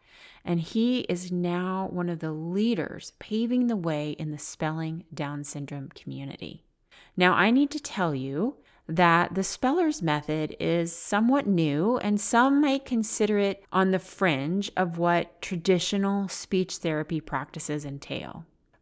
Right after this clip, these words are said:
But the success that she has had with her own son, as well as her clients, all of whom have Down syndrome,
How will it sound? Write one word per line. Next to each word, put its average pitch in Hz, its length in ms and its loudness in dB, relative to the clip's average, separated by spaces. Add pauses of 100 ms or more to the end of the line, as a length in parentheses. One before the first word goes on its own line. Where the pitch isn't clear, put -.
But 190 160 6
the 190 100 0
success 214 760 2
that 269 180 0
she - 260 0
has 214 160 4
had 165 380 -4
with 165 140 -10
her 165 220 -6
own 185 200 4
son, - 420 -8 (220)
as 175 260 0
well 190 360 6
as 220 180 2
her 214 160 -2
clients, 143 580 -4
all 233 300 8
of 185 100 0
whom 156 180 -6
have 160 260 -6
Down 175 220 -4
syndrome, 175 560 -6